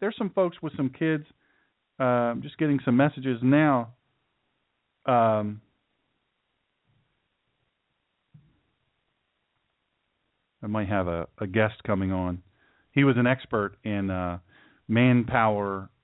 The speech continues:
uh, reallocation, police manpower reallocation,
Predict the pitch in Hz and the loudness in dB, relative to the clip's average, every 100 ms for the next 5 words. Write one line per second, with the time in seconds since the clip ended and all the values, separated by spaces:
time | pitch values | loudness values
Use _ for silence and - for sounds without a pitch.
0 | - 101 92 90 90 101 113 107 98 98 | -10 -8 -6 -8 -10 -8 -4 -4 -6 -10
1 | 107 101 - 87 87 _ _ _ _ - | -10 -10 -12 -14 -16 _ _ _ _ -6
2 | 131 120 123 110 104 107 101 101 98 92 | -6 -6 -6 -6 -4 -4 -4 -4 -4 -6
3 | 92 101 95 95 | -4 -4 -4 -6